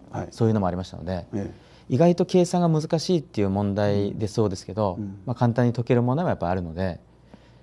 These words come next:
Speaker 2: 経済はやっぱり得点源になったんですね。
Speaker 1: なるほど。そうすると、
Speaker 2: はい。
Speaker 1: 今年の、まあ、国家一般職のね、
Speaker 2: はい。
Speaker 1: 経済も
Speaker 2: そうですね。
Speaker 1: 割と基本的な、特に、あの、マクロとかね、
Speaker 2: うん。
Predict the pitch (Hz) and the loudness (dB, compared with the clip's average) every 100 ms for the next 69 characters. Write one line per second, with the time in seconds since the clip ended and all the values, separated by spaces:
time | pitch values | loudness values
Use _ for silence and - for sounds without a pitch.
0 | - 135 123 131 175 107 - 85 92 - | 2 4 6 4 2 0 0 -4 -6 -4
1 | 104 92 82 78 82 85 - - - 110 | -2 -2 -4 -6 -8 -10 -14 -16 -14 -14
2 | - - - - - 98 101 95 98 - | -14 -20 -20 -14 -8 -6 -6 -8 -10 -10
3 | 95 - 107 131 127 147 143 139 143 147 | -12 -12 -10 -8 -8 -8 -6 -6 2 4
4 | 113 85 - - - _ - - 165 175 | 4 2 -6 -18 -20 _ -14 -8 -6 -2
5 | 160 151 151 143 143 139 135 - - 269 | 0 2 2 2 2 0 -2 -6 -6 -4
6 | 233 254 135 82 117 165 117 101 85 - | -2 -4 -6 -6 -4 0 0 0 -4 -16
7 | - 143 107 98 85 76 - - - 90 | -8 -6 -4 -8 -12 -14 -14 -4 -2 -2
8 | 95 98 107 110 101 98 101 98 - 113 | -4 -8 -6 -8 -8 -8 -8 -8 -10 -12
9 | 117 95 92 73 73 85 110 107 85 - | -12 -10 -12 -12 -12 -8 -6 -6 -10 -12
10 | 95 175 131 104 90 | -6 -6 -4 -4 -6